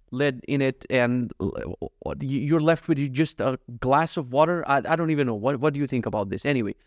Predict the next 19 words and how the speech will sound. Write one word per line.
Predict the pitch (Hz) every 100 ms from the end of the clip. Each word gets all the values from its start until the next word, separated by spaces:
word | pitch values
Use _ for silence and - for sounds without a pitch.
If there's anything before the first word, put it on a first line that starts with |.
| _ _ _
this | 160
widget | 180 190
is | 190
pretty | - 185
cool. | - 160 185
I |
wanna | 160 165 196
eventually | 160 175 175 180
start | 160 156 156
shipping | - 147 165 160
Benji | 123 135 143 160
N | 135
F | 143
C | - 151
stickers. | - - 135 208 - - _ _ _
So | -
you | 156
can | 170 185 165
basically | 147 175 160 - 156 156 151